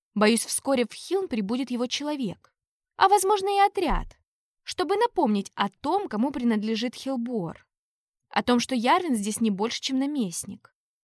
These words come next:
Этого стоило ожидать. Дайра часто говорил о том, что придумает, как вернуть Хилбор без крови, войн и лишних смертей. Это все слишком плохо сказывалось на торговле,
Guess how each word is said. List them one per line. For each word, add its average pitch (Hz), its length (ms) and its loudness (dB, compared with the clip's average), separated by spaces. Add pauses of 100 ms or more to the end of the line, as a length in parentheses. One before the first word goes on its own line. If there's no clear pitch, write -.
(140)
Этого 247 340 2
стоило 254 440 0
ожидать. 196 720 -6 (500)
Дайра 220 320 0
часто 226 280 -6
говорил 220 400 -2
о 220 100 -4
том, 330 200 -8
что - 160 -14
придумает, 254 540 -2
как 190 200 -10
вернуть 196 280 -6
Хилбор 202 440 -6
без 214 200 -2
крови, 226 500 -8 (500)
войн 208 500 -6 (240)
и 220 100 -4
лишних 240 380 -2
смертей. 240 720 -4 (920)
Это 480 140 2
все 415 160 -2
слишком 381 380 -2
плохо 320 400 0
сказывалось 233 720 0
на 208 100 -6
торговле, 202 720 -8